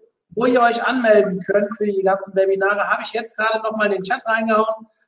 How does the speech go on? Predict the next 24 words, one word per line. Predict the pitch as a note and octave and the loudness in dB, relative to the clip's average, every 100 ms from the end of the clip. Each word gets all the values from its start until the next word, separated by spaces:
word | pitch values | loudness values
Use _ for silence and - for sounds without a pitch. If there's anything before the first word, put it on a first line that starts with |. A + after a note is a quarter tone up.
| _ - | _ 0
Könnt | G#3 G#3 | 2 4
ihr | G#3 | 4
euch | G3+ G3 G3 - - - _ _ | 6 6 4 -4 -10 -20 _ _
gerne | - F#3 F#3 | 0 2 2
anmelden, | G3 A3 G3+ G3+ | 0 4 4 2
ist | - | 0
alles | F3 A3+ C4 - | 0 2 0 -2
kostenfrei, | A#3 A#3+ - G#3+ - G#3 G#3+ | -10 -16 -12 -12 -2 2 4
so | G#3+ G#3+ | 4 4
wie | G#3+ | 4
ihr | |
es | G#3 | 2
von | G#3 G3+ | 2 -2
uns | G3 G3 | -2 0
gewohnt | F3+ G#3 A#3 | 4 4 4
seid. | A3 G#3+ G#3+ - _ _ - | 2 0 0 -10 _ _ -4
Dementsprechend | G3 G3+ G3 G3 G3+ G3+ - | 0 2 0 -4 -8 -10 -8
freue | F#3 G3 | 2 4
ich | G3 | 4
mich, | G3 F#3+ | 0 -6
wenn | F#3 F#3 | -6 -2
ihr | |
dabei | F3+ F3 E3+ E3+ F#3 | 2 2 4 4 2
seid. | - - - | -2 -10 -12